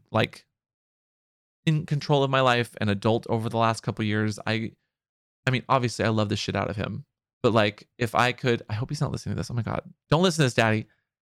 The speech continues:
I'm being nice and sweet, and, like, I don't want, I don't want you, I don't want you to get ahead of yourself. No, I'm kidding.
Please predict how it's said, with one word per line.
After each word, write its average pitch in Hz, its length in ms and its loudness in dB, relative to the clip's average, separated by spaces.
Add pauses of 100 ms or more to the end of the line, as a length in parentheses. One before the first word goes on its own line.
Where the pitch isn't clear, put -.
I'm 123 80 -2
being 156 180 2
nice 143 280 2
and 135 100 0
sweet, 131 340 2
and, 117 140 2
like, 117 220 2
I 127 60 2
don't 131 160 2
want, 135 240 0
I 131 80 4
don't 139 80 4
want 147 180 2
you, 147 80 2
I - 220 -4
don't 123 60 6
want 233 100 2
you 156 80 -6
to 220 60 2
get 196 60 2
ahead 202 140 4
of 220 100 2
yourself. - 260 0
No, - 80 0
I'm - 60 -4
kidding. - 340 -10